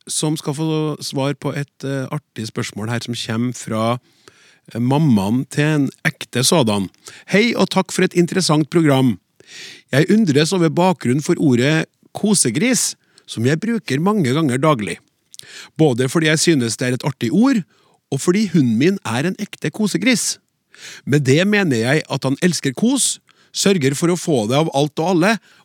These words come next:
og er imponerende god til å kose seg. Men hva er egentlig, egentlig bakgrunnen for dette ordet?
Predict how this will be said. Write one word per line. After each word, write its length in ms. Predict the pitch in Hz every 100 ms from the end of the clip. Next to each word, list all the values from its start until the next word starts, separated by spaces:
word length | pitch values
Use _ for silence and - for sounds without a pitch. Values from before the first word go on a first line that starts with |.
| -
og 80 | 123
er 40 | 151
imponerende 800 | 170 170 202 208 165 110 104 135 127
god 260 | 123 123
til 100 | 131
å 60 | 135
kose 360 | - 160 131 104
seg. 320 | - 113 107 - _ -
Men 540 | 95 107 143 214 180 - _ _ _
hva 260 | 104 104 123
er 60 | 147 - 107
egentlig, 400 | 98 101 - 135 135 - _
egentlig 380 | 131 104 95 123
bakgrunnen 460 | 135 180 - 107 120
for 80 | 175
dette 160 | 185
ordet? 300 | 202 196 233